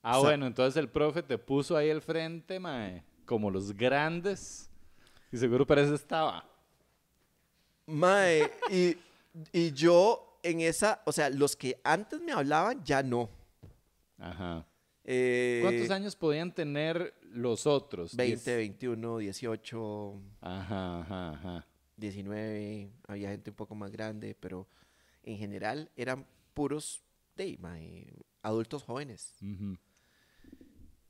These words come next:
Speaker 2: Eh, uno de los maes dijo, "Pero es que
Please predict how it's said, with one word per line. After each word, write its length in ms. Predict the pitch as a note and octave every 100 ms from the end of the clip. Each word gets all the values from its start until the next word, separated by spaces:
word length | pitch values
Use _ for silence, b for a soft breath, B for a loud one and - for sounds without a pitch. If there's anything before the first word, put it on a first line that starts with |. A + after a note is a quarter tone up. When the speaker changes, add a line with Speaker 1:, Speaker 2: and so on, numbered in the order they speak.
| -
Speaker 2:
Eh, 840 | A2+ A2+ A2+ A2 G#2+ G#2 G2 G2+ G2+ b b _ _ _ _ _ _ _ _ _ _ _ _ _ _ _
uno 200 | A#2 B2+
de 60 |
los 120 | B2 A2
maes 240 | A#2+ A#2+
dijo, 300 | B2+ A#2+ G#2 -
"Pero 200 | G#2+ G#2+
es 120 | G#2+
que 380 | - C#3+ C3+